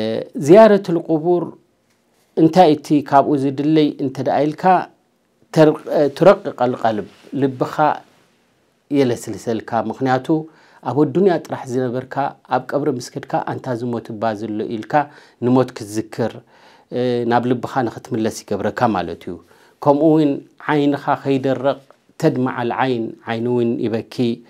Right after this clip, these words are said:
ወቱዘኪረ ልኣኼራ፣ ከምኡ እውን ኣኼራ የዘኻኽረካ ማለት እዩ። እዚ ኩሉ እዚ ደሓዘ እዩ። ደቂ ኣንስትዮ ድማኒ ድኽመት ስለ ዘለዎን፣ እ፣ ሞት ክሪኣ እንከልዋ ወይ ዝሞተ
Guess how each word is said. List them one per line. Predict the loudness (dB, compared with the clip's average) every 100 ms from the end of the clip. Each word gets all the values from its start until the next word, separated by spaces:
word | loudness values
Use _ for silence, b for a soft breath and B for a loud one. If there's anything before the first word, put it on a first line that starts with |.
| B B B B
ወቱዘኪረ | 2 6 6 4 2 2 2 0 -2 0
ልኣኼራ፣ | 4 4 4 -2 -2 -4
ከምኡ | -4 -4 0
እውን | 2 2 0 B B
ኣኼራ | -8 -2 0 2 2 0 b b b
የዘኻኽረካ | 0 0 0 -4 -4 -4 -8 0 0
ማለት | 0 -4 -8
እዩ። | -6
እዚ | -6 -4
ኩሉ | 0 0 2
እዚ | -2 -2
ደሓዘ | -2 0 2 2
እዩ። | 0 -4 B B
ደቂ | -2 -2 0
ኣንስትዮ | -2 -2 -2 -2
ድማኒ | 0 0 0 0 -2 -6 b _
ድኽመት | -10 -8 -4 -2 -2
ስለ | -4 -4 -2
ዘለዎን፣ | 0 0 2 4 4 2 -4 B B 0
እ፣ | 4 6 6 2
ሞት | 2 4 4
ክሪኣ | 0 -4 0 0
እንከልዋ | -2 -6 -4 -2 -2
ወይ | -2 -2
ዝሞተ | -2 -4 -4 -6